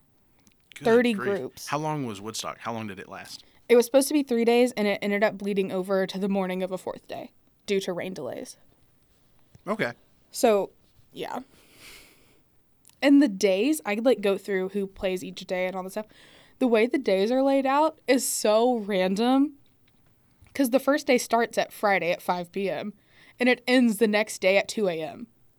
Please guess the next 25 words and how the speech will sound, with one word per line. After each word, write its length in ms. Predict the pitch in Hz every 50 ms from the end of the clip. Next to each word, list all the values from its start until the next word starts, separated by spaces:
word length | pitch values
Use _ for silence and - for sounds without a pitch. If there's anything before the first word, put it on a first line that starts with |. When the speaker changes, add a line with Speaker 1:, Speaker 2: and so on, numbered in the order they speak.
| _ _ _ _ _ _ _ _ _ _ _ _ _ _ _ _ _
Speaker 2:
So, 220 | - - - 240
like, 160 | 247 233 220 220
it 80 | 240 262
was 180 | 254 247 -
five 500 | - - - - - 214 202 226 240 -
P 180 | - - 262 254
M 140 | 247 233 226
Friday 380 | - 220 208 196 180 170 170 170
to 140 | - - 196
two 340 | - _ - - - 240 220
A 140 | 202 202 196
M 160 | 185 180 175
Saturday 320 | - 180 180 180 165 165
morning. 420 | 165 170 160 - 90 92 - 214 208 _ _ _ _ _ _ _ _ _ _ _ _ _ _ _ _ _ _ _ _ _ _ _ - -
And 160 | 269 247 247
that 140 | 240 214 220
was 120 | 226 220 185
day 140 | 185 180 165
one. 300 | 170 160 135 - 240 - _ _ _ _ _ _ _ _ _ _ _ _ _ _ _ _ _ _ _ _ _ _ - _ _
So 140 | - - 254
it's 160 | 240 - -
not 240 | 254 254 262 254 220
like 320 | 226 202 196 - - - -
festivals 480 | - - 196 190 - - 190 190 180
today. 440 | - - 170 180 180 156 147 165 190